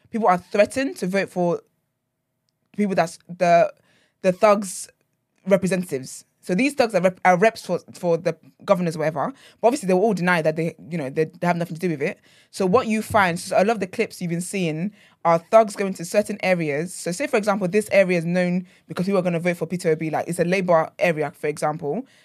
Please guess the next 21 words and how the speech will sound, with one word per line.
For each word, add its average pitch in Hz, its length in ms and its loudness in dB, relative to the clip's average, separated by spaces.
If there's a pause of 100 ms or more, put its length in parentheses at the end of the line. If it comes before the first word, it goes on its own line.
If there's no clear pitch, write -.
(200)
The 185 100 -2
thugs 247 440 2
from, 180 300 0
like, 170 160 0
Tinubu's 185 300 -4
party, 180 320 -2
A 185 100 -2
P 185 80 -8
C 185 180 -6
or 170 60 2
whatever, 156 400 -2 (320)
or 165 120 -2
P 208 120 -2
D 196 80 0
P 190 140 -4
or 143 200 -2
another 175 280 2
party, 156 320 -4
will 165 100 -4
go 214 260 4
there 165 380 -2